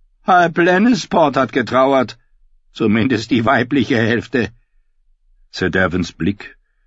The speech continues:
schweifte zu James Stumpf. „Es stimmt also.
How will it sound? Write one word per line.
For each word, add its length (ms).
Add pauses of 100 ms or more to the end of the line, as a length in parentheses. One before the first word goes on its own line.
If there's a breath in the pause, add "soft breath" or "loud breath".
(120)
schweifte 580
zu 140
James 420
Stumpf. 540 (1080)
„Es 180
stimmt 280
also. 340